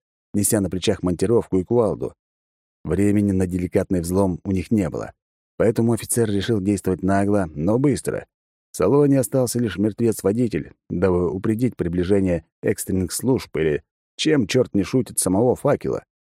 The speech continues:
Покойники споро подбежали к подъездной двери и одним слитным рывком сдернули корпус магнитного замка с креплений. Дальше они помчались, громыхая подошвами по ступенькам, и остановились только на этаже, где жила девушка факела.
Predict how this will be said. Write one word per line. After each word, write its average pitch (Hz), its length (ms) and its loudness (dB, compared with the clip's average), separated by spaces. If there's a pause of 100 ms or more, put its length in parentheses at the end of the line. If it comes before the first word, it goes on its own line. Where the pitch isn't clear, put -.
(460)
Покойники 117 520 2
споро 107 380 0
подбежали 95 520 0
к - 60 -14
подъездной 92 520 0
двери 98 400 0 (320)
и 95 60 0
одним 123 380 2
слитным 101 460 -2
рывком 92 560 -2
сдернули 101 500 2
корпус 98 380 -2
магнитного 90 420 -2
замка 87 340 -2
с - 60 -8
креплений. 101 580 -2 (540)
Дальше 82 340 0
они 90 140 0
помчались, 87 540 2
громыхая 87 400 0
подошвами 87 480 0
по 87 100 -2
ступенькам, 87 580 -2 (360)
и 104 60 2
остановились 110 500 2
только 101 240 0
на 95 140 2
этаже, 95 320 0
где 87 140 -2
жила 95 220 2
девушка 92 360 0
факела. 73 480 -4